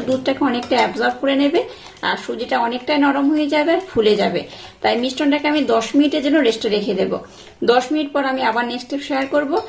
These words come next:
আর এই দশ মিনিটের মধ্যে দেখবেন মিশ্রণটা কিন্তু একদম চেঞ্জ হয়ে যাবে, ফুলে যাবে, ঘন হয়ে যাবে আর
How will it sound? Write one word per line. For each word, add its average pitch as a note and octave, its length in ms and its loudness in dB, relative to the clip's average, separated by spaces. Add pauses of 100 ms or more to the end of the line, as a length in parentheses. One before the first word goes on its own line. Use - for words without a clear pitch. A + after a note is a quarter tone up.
(140)
আর A3+ 140 2
এই C4 60 0 (100)
দশ A3 200 2
মিনিটের C#4+ 340 -2
মধ্যে C4+ 300 -2
দেখবেন C4+ 260 -2 (100)
মিশ্রণটা C4 400 -2
কিন্তু C#4+ 160 0 (100)
একদম G#3+ 220 -2 (100)
চেঞ্জ B3 220 0 (100)
হয়ে B3+ 180 4
যাবে, G#3+ 180 0 (460)
ফুলে C#4 360 4
যাবে, C#4+ 200 4 (160)
ঘন A#3+ 160 0 (100)
হয়ে C4+ 220 0
যাবে C#4 220 0
আর C#4 60 -2